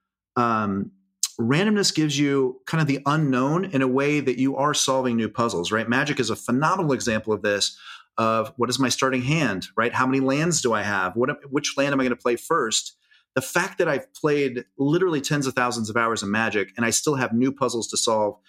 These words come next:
when I play a new format, or even when I play the deck that I've played many times before, is a testament to the power of randomness, right? The fact that I have a lot of fun playing Magic to this day. Uh, and to use your, you know, kind of,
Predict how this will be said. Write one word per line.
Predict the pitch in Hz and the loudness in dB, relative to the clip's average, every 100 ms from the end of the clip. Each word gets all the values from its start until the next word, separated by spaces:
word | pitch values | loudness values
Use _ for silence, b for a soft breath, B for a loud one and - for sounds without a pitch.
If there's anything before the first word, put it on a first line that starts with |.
| b - | b -2
when | 113 | -2
I | |
play | 110 120 | 0 0
a | 117 | 0
new | 110 | -2
format, | - 113 113 110 127 | 0 0 2 0 0
or | |
even | 175 262 | 0 0
when | 185 | 0
I | |
play | 127 131 127 | 0 0 0
the | 104 | 0
deck | - 113 | -2 -2
that | - | -2
I've | 104 | -2
played | - 113 | -2 0
many | 110 107 | 0 0
times | 110 104 | -2 -4
before, | - - 139 117 98 - _ _ _ _ _ | -10 -4 0 0 -2 -6 _ _ _ _ _
is | 151 | 0
a | 156 | 2
testament | 156 - - 151 135 | 0 -2 0 0 0
to | - 135 127 120 120 | 0 2 2 0 -6
the | |
power | 120 - 135 135 | -6 -2 2 2
of | 110 | 0
randomness, | 117 117 101 92 - | -2 -2 -2 -4 0
right? | 110 113 | 0 0
The | 113 | -2
fact | 110 - 147 151 | -4 0 -2 0
that | 127 117 - _ _ _ | -2 -2 -8 _ _ _
I | 113 117 104 | 0 0 -2
have | - 139 151 | -2 0 2
a | 143 | 2
lot | 135 | 0
of | 127 | 0
fun | 127 120 | -2 -2
playing | 120 110 | -2 0
Magic | 107 - | -2 -4
to | - | -4
this | 104 - | -2 0
day. | - 104 95 - b b _ _ | 0 0 -2 -6 b b _ _
Uh, | 107 101 87 - | -2 0 -2 -2
and | 127 | -2
to | 131 | 2
use | 120 113 | 2 2
your, | 131 151 135 - | 2 0 -2 -4
you | 127 | -2
know, | 110 | -2
kind | 101 123 110 | -2 -2 -2
of, | 98 | -2